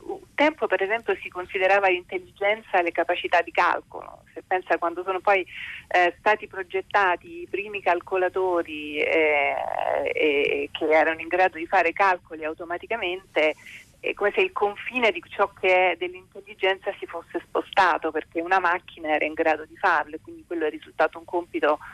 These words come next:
più meccanico una volta che si, si, se ne è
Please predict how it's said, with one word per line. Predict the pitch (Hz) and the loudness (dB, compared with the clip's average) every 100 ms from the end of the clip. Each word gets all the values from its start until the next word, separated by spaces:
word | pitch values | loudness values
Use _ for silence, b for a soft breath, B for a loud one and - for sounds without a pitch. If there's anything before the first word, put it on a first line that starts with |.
| B B B B | B B B B
più | - 226 | -6 0
meccanico | 220 214 - 254 262 247 196 | 0 2 2 2 0 -2 -4
una | 185 190 | -2 0
volta | 202 220 220 | 0 0 -4
che | 202 180 - | -6 -10 -6
si, | 175 - - | -6 -6 -2
si, | 180 170 | -2 -2
se | 196 | -4
ne | 185 180 | 0 0
è | 170 | -2